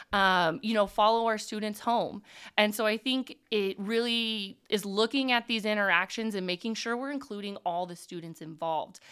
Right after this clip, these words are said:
every role. Um, so we have students that, you know, maybe just witness that, you know, bullying behavior or that harassing behavior. Um,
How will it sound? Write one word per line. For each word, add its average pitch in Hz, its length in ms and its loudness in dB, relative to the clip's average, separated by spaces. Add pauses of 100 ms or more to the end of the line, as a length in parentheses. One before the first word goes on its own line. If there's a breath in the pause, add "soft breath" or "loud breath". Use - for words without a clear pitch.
(120 loud breath)
every 185 300 -6
role. 165 460 -8 (360 loud breath)
Um, 180 420 -2
so - 160 -10
we 190 120 -8
have 180 320 -6
students 180 440 -10
that, 160 600 -6
you 202 120 -6
know, 185 140 -4
maybe 175 320 -8
just 190 280 -14 (200)
witness 202 600 -6
that, 170 500 -4
you 196 120 -8
know, 165 260 -4
bullying 170 360 -8
behavior 151 540 -10
or 156 200 -6
that 156 280 -10
harassing 160 460 -12
behavior. 156 560 -10 (480 loud breath)
Um, 180 600 -6